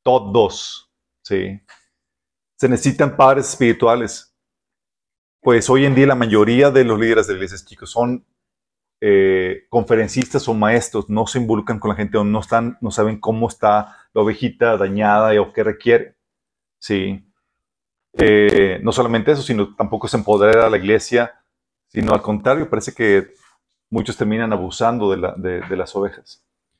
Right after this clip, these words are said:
Y ahí aprendimos cómo la iglesia es el medio de crianza espiritual.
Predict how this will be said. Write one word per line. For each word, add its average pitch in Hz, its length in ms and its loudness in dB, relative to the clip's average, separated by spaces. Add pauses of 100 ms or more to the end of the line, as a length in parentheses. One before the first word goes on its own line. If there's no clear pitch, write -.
(140)
Y 135 60 2
ahí 135 60 4
aprendimos 165 420 2
cómo 160 440 4 (240)
la 123 100 0
iglesia 131 240 0
es 139 80 2
el 143 80 2
medio 139 480 6
de 123 180 2
crianza 123 400 0
espiritual. 117 760 0